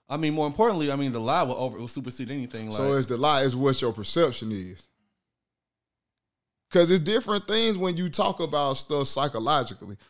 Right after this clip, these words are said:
Speaker 2: and you wanna heal. It's
Speaker 1: I mean,
Speaker 2: very different.
Speaker 1: I feel like it's better if you were, if you were to cheat, to be honest about it. I think it's better to be, to cheat and be honest about it than to cheat and lie about it.
Speaker 2: So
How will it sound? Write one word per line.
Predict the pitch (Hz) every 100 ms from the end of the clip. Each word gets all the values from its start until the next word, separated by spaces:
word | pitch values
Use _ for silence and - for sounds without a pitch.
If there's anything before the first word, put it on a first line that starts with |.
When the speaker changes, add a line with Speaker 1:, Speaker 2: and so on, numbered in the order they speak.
| _
Speaker 2:
and | - 143
you | 143 180
wanna | 165 156 135
heal. | 127 165 147 104 95 _ _ _ _ _ _ _ _ _ _
It's | -
Speaker 1:
I | 147
mean, | 185
Speaker 2:
very | 165 180 156
different. | 143 175 - 104
Speaker 1:
I | 202
feel | 220
like | 175
it's |
better | 156 170
if | 151 156
you | 196
were, | 196 139
if | 143
you | 196
were | 185
to | 151
cheat, | - 202 -
to | 156
be | 147 -
honest | 127 143 131
about | 165 160
it. | 147
I |
think | 170 156
it's | 143
better | 131 147
to | 131
be, | 127 - 110
to |
cheat | 117 - 160
and | 131
be | 127 135
honest | 127 143 139
about | 117 117
it | 113
than | 113 117
to | - 107
cheat | - 139 107
and | 107
lie | 110 117
about | 98 92 92
it. | 95 - _ _
Speaker 2:
So | - 160 147 139 135 127 104